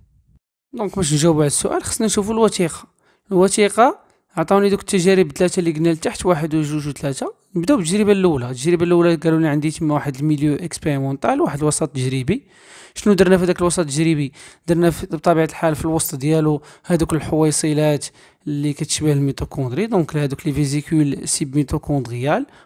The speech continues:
ولا لي فيزيكول ميتوكوندريال اللي كيشبهوا الميتوكوندري. شنو هذاك ال-، ال-، الوسط ديال هذوك الميتوكوندري؟ قالوا لي تما لو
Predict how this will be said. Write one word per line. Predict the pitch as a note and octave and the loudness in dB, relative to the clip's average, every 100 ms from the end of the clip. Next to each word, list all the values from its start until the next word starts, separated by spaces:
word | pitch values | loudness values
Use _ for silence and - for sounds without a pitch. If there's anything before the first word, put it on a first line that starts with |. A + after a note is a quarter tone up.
| _ | _
ولا | D3+ | -2
لي | C#3+ | 0
فيزيكول | C#3 C3+ D3 - | -2 -4 -2 0
ميتوكوندريال | C#3+ C3+ D3+ - C3 A#2 B2+ F#3 | 0 0 -4 -6 -6 -6 -6 -4
اللي | B3+ F3 | -2 -4
كيشبهوا | - D3 C3 B2+ D3+ | -2 -4 -2 0 2
الميتوكوندري. | D3 C#3 D3+ - D3 B2 C#3 - _ _ _ _ - - - _ - | 2 -2 -4 -6 -4 -4 -6 -8 _ _ _ _ -20 -20 -20 _ -4
شنو | - A#3 A3+ | 2 6 8
هذاك | G#3 G#3 G3+ | 6 4 2
ال-، | G3 | 2
ال-، | F#3 E3+ D#3+ D3+ - - _ - | 2 2 0 -2 -10 -20 _ -2
الوسط | E3 G3+ - E3+ | 2 2 2 -2
ديال | C#3+ F#3 F#3 | 2 2 2
هذوك | F3+ F#3 | 0 -2
الميتوكوندري؟ | F3+ F#3 F3+ E3 F3 A#3 | -2 -2 0 0 2 0
قالوا | G3+ F#3+ | 2 2
لي | F#3+ | 0
تما | F#3 F#3 F3+ | -4 0 0
لو | E3+ | 0